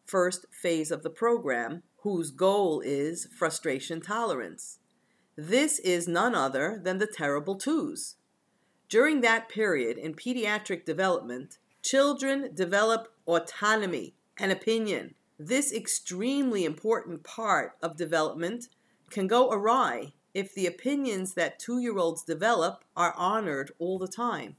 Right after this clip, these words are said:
Obviously, if one wants their child to know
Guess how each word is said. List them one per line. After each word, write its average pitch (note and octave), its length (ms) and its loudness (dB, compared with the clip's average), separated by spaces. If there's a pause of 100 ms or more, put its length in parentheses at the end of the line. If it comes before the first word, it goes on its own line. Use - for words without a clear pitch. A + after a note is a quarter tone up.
(280)
Obviously, D#3+ 840 6 (200)
if G3+ 200 -2
one A#3+ 440 4
wants A#3 440 2
their G#3 220 2
child E3 760 -2
to G3+ 140 -2
know D3+ 460 0